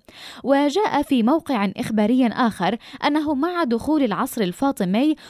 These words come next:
وصل الأمر إلى أن الدولة أنشأت دارا وكأنها وزارة كانت مهمتها الأساسية أن تصنع كعك العيد، وكان يعمل فيها أكثر من مائة عامل يقومون بصنع أشكال وأنواع مختلفة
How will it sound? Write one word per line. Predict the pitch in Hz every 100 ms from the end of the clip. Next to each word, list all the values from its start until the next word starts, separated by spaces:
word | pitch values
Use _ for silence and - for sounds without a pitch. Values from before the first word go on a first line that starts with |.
| -
وصل | 233 302 330 349 330
الأمر | - 208 170
إلى | 170 262 302
أن | 285 285 294
الدولة | 285 208 170 170 - -
أنشأت | 330 - - 202
دارا | 185 214 185 196 -
وكأنها | 277 320 - 381 370 349 349
وزارة | 311 320 370 269 175 - - - -
كانت | 381 277 - 190
مهمتها | 190 196 277 247 196
الأساسية | - 180 208 185 294 240 254 269 - - 196
أن | 185
تصنع | 254 277 269 240 233
كعك | - 233 254 254
العيد، | 247 214 190 156 - - -
وكان | 185 196 - 240
يعمل | 170 180 247 208 180 175
فيها | - 240 190 180 -
أكثر | - 254 208
من | 190 190 185
مائة | - 262 269
عامل | 233 240 175 165 - - -
يقومون | 208 - 240 262 285 175
بصنع | 165 196 277 196 170 -
أشكال | 233 - 294 185 170
وأنواع | 196 - 262 262 180
مختلفة | 175 185 - 262 240 240